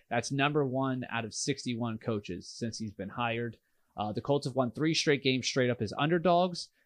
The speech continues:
Frank Reich and Matt Ryan are two and oh straight up as underdogs since they've been together here this short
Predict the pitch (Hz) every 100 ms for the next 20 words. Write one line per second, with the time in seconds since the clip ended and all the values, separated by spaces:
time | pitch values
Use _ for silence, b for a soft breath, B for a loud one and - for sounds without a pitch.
0 | _ - 156 151 143 143 123 123 107 123
1 | 139 131 110 - 165 147 131 131 95 -
2 | - 117 113 101 - 110 110 117 107 110
3 | 104 101 - - - - 117 - 110 101
4 | - 107 104 107 98 104 95 104 87 92
5 | 101 - - 107 -